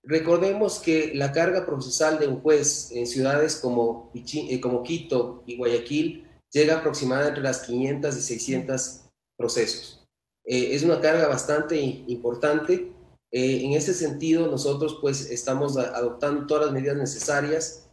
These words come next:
a fin de que ciertos expedientes que son voluminosos,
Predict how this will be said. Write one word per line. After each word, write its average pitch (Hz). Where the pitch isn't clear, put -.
a 127
fin 156
de 151
que 139
ciertos 175
expedientes 139
que 120
son 143
voluminosos, 139